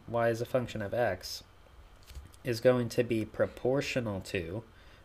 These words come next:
I'm gonna use this capital A as a constant of proportionality, it's gonna be proportional to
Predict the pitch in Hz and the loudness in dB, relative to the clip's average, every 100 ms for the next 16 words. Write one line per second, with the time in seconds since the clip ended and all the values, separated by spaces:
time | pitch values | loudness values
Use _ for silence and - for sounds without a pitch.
0 | - - 110 107 104 - 98 - 110 110 | -12 -4 -2 0 -2 -2 -4 0 2 2
1 | - 98 - 98 95 92 98 113 104 - | 2 0 2 2 2 -2 -2 -2 -4 -4
2 | 107 95 - 110 113 104 - 98 95 101 | -4 -6 -2 -2 0 0 -2 -4 -2 0
3 | 123 156 - - - - - - - 113 | 0 -4 -8 -20 -20 -20 -20 -20 -8 -2
4 | 135 120 113 113 - 110 - - 143 156 | 0 0 2 0 0 -6 -4 -2 0 0
5 | - 113 104 - 120 101 90 90 | -2 -2 -2 -4 -2 0 0 -2